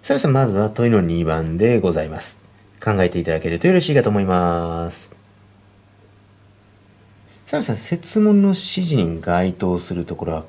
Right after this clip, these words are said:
このあたりですよね。Two typesとtwo categories。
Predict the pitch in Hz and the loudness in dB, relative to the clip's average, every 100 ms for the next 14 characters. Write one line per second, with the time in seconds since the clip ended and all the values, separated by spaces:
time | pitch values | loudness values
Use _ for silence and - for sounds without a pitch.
0 | - - 113 160 180 180 175 - - - | -16 -4 0 4 4 4 2 0 -2 -4
1 | - - 92 110 - _ _ _ _ - | -14 -10 -6 -8 -8 _ _ _ _ 2
2 | 131 123 - 98 - - 160 156 - 135 | 2 2 0 0 0 -2 -2 -2 -2 -2
3 | 131 117 104 73 67 50 - - | 0 -2 -2 -6 -8 -10 -10 -10